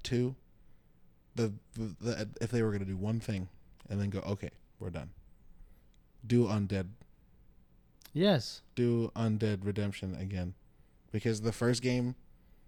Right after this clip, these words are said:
Speaker 1: had that Undead Redemption expansion, and it was so fucking cool.
Speaker 2: Yep.
Speaker 1: It was so fucking cool,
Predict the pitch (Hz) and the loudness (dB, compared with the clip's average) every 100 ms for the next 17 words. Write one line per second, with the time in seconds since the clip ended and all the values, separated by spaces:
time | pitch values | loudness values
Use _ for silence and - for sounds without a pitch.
0 | - 123 120 123 120 - - 127 127 123 | -10 -2 0 0 -2 -4 -8 -4 -2 0
1 | 117 120 123 123 - 120 113 131 123 131 | 0 -2 -4 -4 -4 -6 -4 -6 -4 -6
2 | 120 107 92 - 113 117 123 123 - - | -6 -8 -8 -6 -2 0 0 -4 -14 -20
3 | - - - - 113 120 127 127 127 120 | -20 -20 -18 -6 -4 -2 -2 -2 -2 -6
4 | - - 127 104 71 - - 120 120 - | -8 0 2 0 -4 -14 -10 -6 -6 -10
5 | - - - - - - - - - 113 | -20 -20 -20 -20 -20 -20 -20 -18 -8 -4
6 | 135 147 170 160 151 160 135 92 | 0 2 2 0 -2 0 0 -2